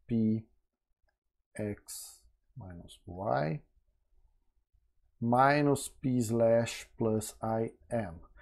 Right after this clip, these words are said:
And you have to understand what that means. Because there's a matrix down here, right? This p slash is just gamma mu, p mu. So this whole expression is, is a four-by-four matrix. So this division really doesn't make sense. What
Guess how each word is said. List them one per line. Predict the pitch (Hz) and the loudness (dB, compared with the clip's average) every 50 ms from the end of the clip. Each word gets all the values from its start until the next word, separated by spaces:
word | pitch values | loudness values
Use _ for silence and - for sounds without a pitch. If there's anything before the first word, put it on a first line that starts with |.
| - - - - | -20 -14 -4 2
And | 135 143 | 4 8
you | 147 | 8
have | 151 165 160 | 8 8 8
to | - 190 | 8 6
understand | 180 160 160 143 - - 160 160 151 | 8 8 6 4 4 4 4 8 8
what | 151 143 131 | 8 8 10
that | 143 139 131 117 123 | 8 6 6 6 2
means. | 120 110 95 80 - - - - - | 0 0 -2 -6 -12 -16 -18 -4 2
Because | - 143 139 - 170 185 170 170 | 4 6 8 10 10 8 10 10
there's | 202 190 180 | 8 8 10
a | 202 190 | 8 10
matrix | 151 139 147 170 180 175 - 117 95 - - - - - - - - - - 120 | 10 10 10 10 8 6 2 -2 -2 -4 -6 -12 -14 -14 -16 -20 -20 -18 -4 2
down | 117 117 113 113 104 | 4 6 6 6 4
here, | 101 101 101 87 85 | 0 -2 -4 -4 -4
right? | 82 90 113 135 143 117 | 0 4 4 4 6 6
This | 117 117 104 - - - - _ _ - | 4 2 2 0 -6 -14 -20 _ _ 4
p | 160 185 208 160 | 6 6 6 6
slash | 117 127 120 113 104 92 - - | 8 8 8 6 6 4 0 -4
is | 113 95 95 | -4 -4 -4
just | 107 110 139 135 113 113 113 | 4 6 8 8 8 6 8
gamma | 120 135 143 151 147 135 | 8 10 10 10 8 6
mu, | 123 123 123 123 143 165 175 214 - - - - - - _ _ - - - | 6 6 4 4 4 2 0 -2 -6 -12 -20 -20 -20 -20 _ _ -16 -2 2
p | 156 165 175 | 4 6 6
mu. | 180 175 170 165 151 117 98 - - - - - - - | 6 6 6 8 6 6 4 2 -6 -18 -20 -20 -10 6
So | - 143 139 | 8 10 12
this | 127 143 135 - - | 12 12 10 10 12
whole | - 151 190 220 202 | 12 12 12 12 12
expression | - - - - - 135 147 170 - - 147 127 | 12 10 4 6 10 12 12 12 10 6 2 2
is, | 117 104 98 104 110 135 143 127 123 120 123 123 123 131 135 127 120 | 2 0 -2 -6 -10 -12 -12 -12 -12 -12 -12 -12 -12 -12 -12 -12 -10
is | 110 113 | -10 -10
a | 104 | -12
four-by-four | - - - 135 131 123 135 123 113 - - 135 139 | 0 6 6 8 8 8 6 4 6 8 10 10 10
matrix. | 139 135 123 110 104 - - - - - - | 10 8 4 2 0 -2 -6 -12 -14 -6 2
So | - 139 | 6 6
this | 135 123 147 139 123 | 8 10 10 10 8
division | 120 135 110 110 151 160 147 151 147 139 131 - - - - _ _ _ _ - _ _ - | 8 6 8 8 8 10 10 8 8 6 4 -2 -8 -18 -20 _ _ _ _ -20 _ _ 2
really | 127 135 139 151 139 | 8 12 12 12 12
doesn't | 120 139 110 113 123 | 12 12 12 10 8
make | 123 120 117 - | 6 6 4 2
sense. | - - 156 185 208 202 | 4 6 6 8 8 10
What | - 143 120 - | 10 10 10 8